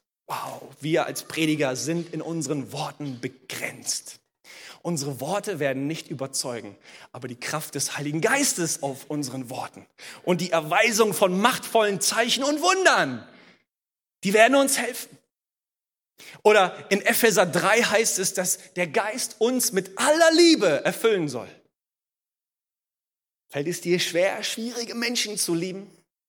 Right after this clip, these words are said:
Du brauchst den Heiligen Geist. Der Heilige Geist, der zapft da Ressourcen in dir an oder be-, setzt Ressourcen in dir frei, die dir helfen werden, in der Liebe zu wachsen.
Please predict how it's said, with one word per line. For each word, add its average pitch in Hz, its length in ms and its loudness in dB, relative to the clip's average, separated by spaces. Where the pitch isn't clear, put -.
Du 143 120 -8
brauchst 135 340 -12
den 127 180 -10
Heiligen 110 280 -14
Geist. - 500 -10
Der 139 140 -6
Heilige 185 240 -4
Geist, 175 460 -2
der 143 220 0
zapft - 420 -6
da 160 80 2
Ressourcen 180 600 -4
in 190 180 -4
dir 180 200 -2
an 202 180 -4
oder 143 220 -4
be-, 202 260 2
setzt - 440 0
Ressourcen 240 580 2
in 185 180 -4
dir 180 140 2
frei, 208 320 -2
die 175 100 -4
dir 170 120 0
helfen 190 480 -2
werden, 123 420 -6
in 151 120 -6
der 143 120 -2
Liebe 147 420 -4
zu 139 240 -6
wachsen. 135 440 -6